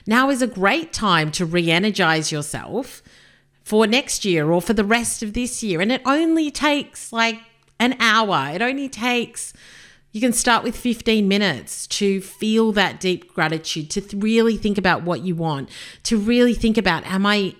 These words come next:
in the, uh, profitable thought loop or am I in a broke thought loop? If I had the seven hundred people in front of me, I'm just thinking about when I spoke at the huddle, seven hundred incredible people sitting in front of me,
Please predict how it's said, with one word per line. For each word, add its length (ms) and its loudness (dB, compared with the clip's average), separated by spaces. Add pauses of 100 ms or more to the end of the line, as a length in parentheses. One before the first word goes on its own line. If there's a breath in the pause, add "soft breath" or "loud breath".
in 320 0
the, 260 2 (140)
uh, 320 4 (200)
profitable 540 0
thought 400 -2
loop 240 -2
or 200 -2
am 180 -2
I 60 0
in 200 -2
a 60 2
broke 460 2
thought 360 -2
loop? 320 -12 (1040 loud breath)
If 120 -6
I 80 4
had 280 0
the 80 0
seven 280 0
hundred 280 0
people 560 -2
in 140 2
front 260 2
of 160 -2
me, 180 0
I'm 100 0
just 160 -2
thinking 280 -2
about 260 2
when 140 -2
I 100 0
spoke 380 0
at 100 -4
the 120 -2
huddle, 440 2 (260 loud breath)
seven 380 0
hundred 560 -2
incredible 720 -4
people 480 -2
sitting 320 -2
in 120 -2
front 200 0
of 140 -2
me, 160 -4